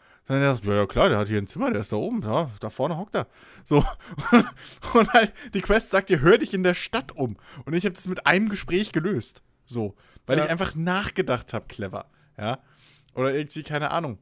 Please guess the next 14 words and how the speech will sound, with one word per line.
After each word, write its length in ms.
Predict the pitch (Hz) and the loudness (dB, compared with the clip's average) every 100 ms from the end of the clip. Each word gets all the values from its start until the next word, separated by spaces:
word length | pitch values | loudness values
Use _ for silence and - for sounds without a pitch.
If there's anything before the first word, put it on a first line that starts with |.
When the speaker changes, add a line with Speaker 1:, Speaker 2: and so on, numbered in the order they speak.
| _ _ _ _ _ _ - | _ _ _ _ _ _ -10
Speaker 1:
Es 140 | - | -4
gibt 160 | 156 160 | -2 -2
halt 160 | 147 _ _ _ _ _ _ _ _ | -4 _ _ _ _ _ _ _ _
die 60 | 123 | 0
Badehäuser 680 | 127 156 190 190 196 190 190 | 6 8 8 6 4 4 2
so, 180 | 180 190 | 2 0
das 160 | 156 | 0
waren 180 | 131 143 | -2 -2
halt 300 | 156 156 139 | 0 -2 -4
zu 80 | - | -8
der 180 | 147 147 | -6 -6
Zeit 360 | - 139 143 | -2 -2 -2
so, 420 | - 110 131 135 127 | -8 -12 -4 -2 -2
so 320 | 131 131 | -4 -6